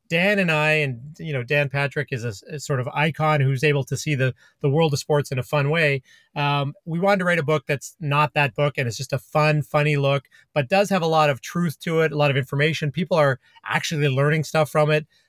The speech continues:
So I just say, if you care about the book, if you are a fan of the N F L, or care about the book, pardon, care about the N F L, uh, if you have a friend, a family member, it's a great gift. It's just a fun, funny look at something we've all seen seriously for too long.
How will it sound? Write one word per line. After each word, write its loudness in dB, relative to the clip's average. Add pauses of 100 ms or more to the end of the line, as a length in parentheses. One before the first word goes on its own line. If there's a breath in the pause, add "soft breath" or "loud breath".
So -2
I 4
just 0
say, 2
if -2
you -2 (140)
care -2
about -2
the -6
book, 2 (300 soft breath)
if -6
you -2
are 0
a -4
fan 2
of 0
the 0
N 2
F -2
L, -4
or -4
care 0
about 2
the -6
book, -4
pardon, -2
care 2
about 2
the 4
N 2
F -2
L, 4 (280 soft breath)
uh, 2
if -10
you 2
have 0
a -4
friend, 2
a 2
family 0
member, 0
it's -6
a -20
great -4
gift. 2 (240 soft breath)
It's -6
just -2
a 4
fun, 2
funny 0
look 2
at -2
something 0
we've 2
all 2
seen -2
seriously 0
for -6
too -6
long. -6